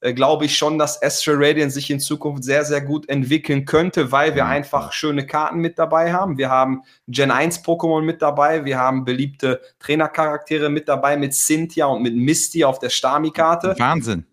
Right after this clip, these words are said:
Speaker 1: Und wir haben halt dementsprechend auch, äh, glaube ich, nicht die Aufmerksamkeit bei den Leuten da. Und das könnte zukünftig dazu führen, dass wir bei Astral Radiance vielleicht auch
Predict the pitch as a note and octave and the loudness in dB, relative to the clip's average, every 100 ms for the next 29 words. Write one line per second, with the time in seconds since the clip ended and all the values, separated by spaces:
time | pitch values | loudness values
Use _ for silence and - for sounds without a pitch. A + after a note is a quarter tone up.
0 | _ _ G#3+ C4 A#3 F3+ F#3+ F3 G3 G3 | _ _ 4 6 4 4 2 4 2 2
1 | F3+ F3+ F3 E3+ F3 F3 - E3+ E3+ E3+ | 0 0 2 2 2 0 -2 -2 -2 -2
2 | - D3+ E3 E3 - D3+ C#3+ D3 D#3 D#3 | 0 2 2 0 0 0 2 4 4 2
3 | D3+ - - - E3 - E3+ F#3 - D#3 | 0 -6 -12 -4 -4 2 4 4 4 0
4 | C3+ D3 C3+ B2+ B2 B2 B2 A#2+ A#2+ B2 | 0 -2 -2 -2 0 0 0 0 2 0
5 | B2 A#2 C#3+ D3+ B2 D#3 - E3 D3+ C#3+ | 0 2 2 2 0 -2 -2 -4 -4 -8
6 | D#3 D#3 D3 C#3 C#3+ C#3 C#3 - D3+ D3+ | -6 -6 -6 -4 -2 -2 -6 -2 0 0
7 | - - _ B2+ C3 C#3+ C3 A2+ C#3+ - | -8 -20 _ -2 -2 -2 0 2 0 -2
8 | D3 C3+ C3+ D3+ C#3+ C#3 D3 D3+ D#3+ F#3 | 0 2 2 2 0 -2 0 2 2 2
9 | A3 F#3 - | 4 2 -2